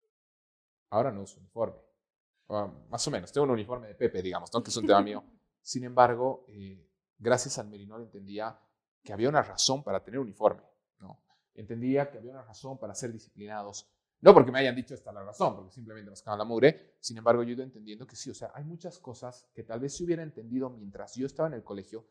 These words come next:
que no digo que sea falla del colegio, tal vez era falla mía por rebelde, hubieran sido mucho más útiles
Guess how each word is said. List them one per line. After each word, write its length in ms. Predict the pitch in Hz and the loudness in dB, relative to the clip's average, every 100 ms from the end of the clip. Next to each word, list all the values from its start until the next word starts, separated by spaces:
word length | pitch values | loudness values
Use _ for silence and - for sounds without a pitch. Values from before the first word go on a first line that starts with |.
| _ _ | _ _
que 80 | 113 | 4
no 60 | 135 | 8
digo 120 | 151 | 10
que 60 | |
sea 160 | 110 120 | 8 4
falla 140 | 123 | 2
del 100 | 117 | -2
colegio, 280 | 101 110 110 | 2 0 2
tal 120 | - | 4
vez 120 | 113 - | 6 6
era 100 | 147 | 2
falla 200 | 117 101 | 0 -4
mía 180 | 104 | -12
por 160 | - 95 | -20 _
rebelde, 380 | 95 95 104 135 _ _ _ _ _ _ _ - | -20 -18 -18 -20 _ _ _ _ _ _ _ -2
hubieran 260 | 135 156 | 2 4
sido 200 | 151 143 | 2 -6
mucho 260 | 135 139 135 | -14 -18 -16
más 180 | 120 - | -16 -12
útiles 640 | 139 135 127 131 160 - | -12 -8 -4 -2 -2 -4